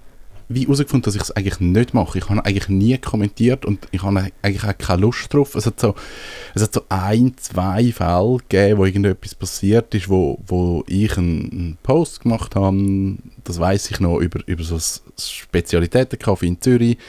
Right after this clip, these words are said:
Und dann hat einer dort drunter geschrieben, "Hey, der Kaffee dort ist aber mega scheisse und hure sauer." Wo ich dann auch gefunden habe, ich muss schnell das Konzept von dem Kaffee erklären, weil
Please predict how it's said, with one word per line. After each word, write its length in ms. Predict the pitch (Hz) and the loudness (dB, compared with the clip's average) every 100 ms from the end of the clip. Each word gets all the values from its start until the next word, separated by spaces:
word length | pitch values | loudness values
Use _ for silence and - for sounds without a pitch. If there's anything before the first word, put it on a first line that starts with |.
| - - - - | -20 -20 -20 -6
Und 200 | 98 95 | -2 0
dann 120 | 90 | 2
hat 160 | 90 - | 0 0
einer 260 | 87 92 87 | 0 2 2
dort 220 | 87 - | 0 0
drunter 260 | 90 95 | 2 2
geschrieben, 320 | 92 - 85 90 | 0 0 0 2
"Hey, 160 | 92 | 2
der 100 | 90 | 2
Kaffee 280 | - 87 92 | 0 -2 0
dort 180 | 87 - | -2 -2
ist 80 | 85 | -2
aber 120 | 85 | 2
mega 300 | 90 92 85 | 2 2 0
scheisse 580 | - 107 110 - 95 87 | 2 0 0 0 0 2
und 260 | 90 67 | 0 0
hure 240 | 104 113 95 | 0 2 2
sauer." 420 | 98 104 135 165 - - - - - - - | 2 4 4 2 -2 -20 -20 -20 -20 -10 0
Wo 100 | 107 | 2
ich 140 | 113 | 2
dann 160 | - 113 | 2 0
auch 80 | 110 | 0
gefunden 300 | - 107 101 | -2 -2 0
habe, 100 | 95 | -2
ich 60 | 101 | -2
muss 160 | 95 | -4
schnell 380 | - 95 95 92 _ _ _ | -2 0 0 -2 _ _ _
das 120 | - | -10
Konzept 480 | - 98 - 107 - | -2 -2 2 0 0
von 140 | - 92 | -2 -2
dem 100 | 92 | 2
Kaffee 360 | 104 104 123 | 0 2 0
erklären, 460 | - - 107 104 101 | 0 0 2 2 0
weil 160 | 95 | -2